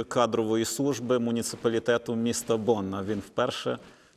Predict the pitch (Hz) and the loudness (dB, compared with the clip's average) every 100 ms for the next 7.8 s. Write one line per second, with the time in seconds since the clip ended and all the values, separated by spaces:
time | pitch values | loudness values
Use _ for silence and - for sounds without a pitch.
0 | - 101 104 107 113 107 - 113 - 113 | -6 -4 -2 0 2 0 0 -2 -2 -2
1 | 135 131 - 110 104 104 104 - 117 123 | -2 -2 0 0 0 -2 -4 -2 0 0
2 | 113 113 113 - 110 104 104 - 104 95 | 0 0 -2 -2 0 -2 -2 -2 -2 -2
3 | 101 - - _ - - _ _ _ 107 | -6 -10 -18 _ -20 -20 _ _ _ -4
4 | 107 - 143 175 156 151 151 147 143 131 | -2 2 2 2 2 0 2 2 2 0
5 | 110 120 - 131 - 127 117 113 123 117 | 2 0 0 -2 0 0 0 4 4 4
6 | 120 117 110 120 117 117 117 107 110 107 | 2 2 2 0 -2 2 0 0 -2 -2
7 | - 117 107 120 120 127 - 175 | -2 -2 0 2 2 2 -2 -4